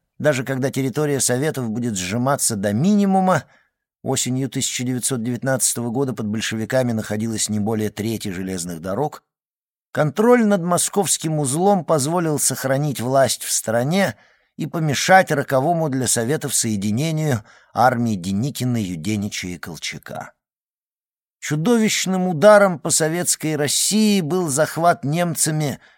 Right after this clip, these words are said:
трёх тысяч исправных рабочих паровозов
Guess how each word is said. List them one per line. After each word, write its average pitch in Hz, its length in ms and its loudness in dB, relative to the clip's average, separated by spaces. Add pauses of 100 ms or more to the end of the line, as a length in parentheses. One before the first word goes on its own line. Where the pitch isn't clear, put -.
(160)
трёх 151 320 -2
тысяч - 480 -4
исправных 139 760 2
рабочих 120 580 -2
паровозов 135 680 0